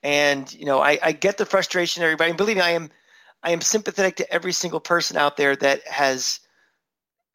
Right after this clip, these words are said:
been furloughed, has lost, you know, a percent, percentage of their wages, are getting laid off, you know, of getting sick because they are. And this is not a question about that, but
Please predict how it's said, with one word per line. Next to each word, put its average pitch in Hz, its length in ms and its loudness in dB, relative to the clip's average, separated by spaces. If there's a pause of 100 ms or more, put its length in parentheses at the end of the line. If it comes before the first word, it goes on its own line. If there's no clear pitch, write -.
(140)
been 143 280 -6
furloughed, 160 880 0 (880)
has 135 560 -4
lost, 156 680 0 (280)
you 151 80 -16
know, 131 260 -8 (440)
a 147 60 -8
percent, 180 420 0
percentage 170 440 0
of 160 80 -4
their 156 160 2
wages, 156 600 0 (300)
are 143 120 0
getting 139 300 -2
laid 147 220 4
off, 151 440 2 (520)
you 151 100 -12
know, 135 260 -6 (100)
of 143 100 -8
getting 151 220 -2
sick - 300 0
because 202 240 -2
they 190 120 0
are. 175 260 4
And 160 240 -2
this 180 160 -2
is 185 80 -10
not 190 140 4
a 196 40 0
question 190 380 -2
about 175 300 2
that, 131 240 -4
but 143 180 0